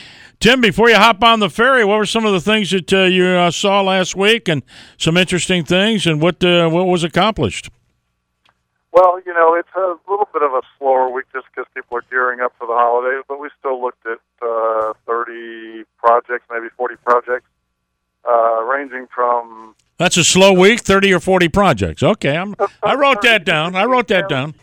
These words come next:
Speaker 2: Yeah, looking at thirty projects is fairly slow. I mean, it's, it's moderate, but it's, it's not high.
Speaker 1: I understand.
Speaker 2: Um,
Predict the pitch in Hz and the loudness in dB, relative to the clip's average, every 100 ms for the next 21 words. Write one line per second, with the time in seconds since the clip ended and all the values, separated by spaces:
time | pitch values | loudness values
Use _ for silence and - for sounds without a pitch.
0 | _ _ - 185 185 202 - 185 156 165 | _ _ -2 0 0 -2 -4 -8 -4 -2
1 | 156 147 143 143 135 131 _ 127 113 _ | -2 -2 -2 -2 -2 -12 _ -12 -12 _
2 | _ _ _ 156 147 123 - - 104 101 | _ _ _ -2 -2 -4 -10 -8 -6 -6
3 | _ _ - 156 151 151 _ _ _ 185 | _ _ -10 -6 -6 -8 _ _ _ -10
4 | - 160 156 131 110 113 _ 120 123 123 | -8 -2 0 0 -2 -4 _ -4 -4 -10
5 | - 123 - 113 113 113 110 101 - _ | -14 -18 -6 -2 -2 -2 -2 -2 -10 _
6 | _ _ 107 147 127 104 78 - | _ _ -6 -4 -6 -8 -10 -14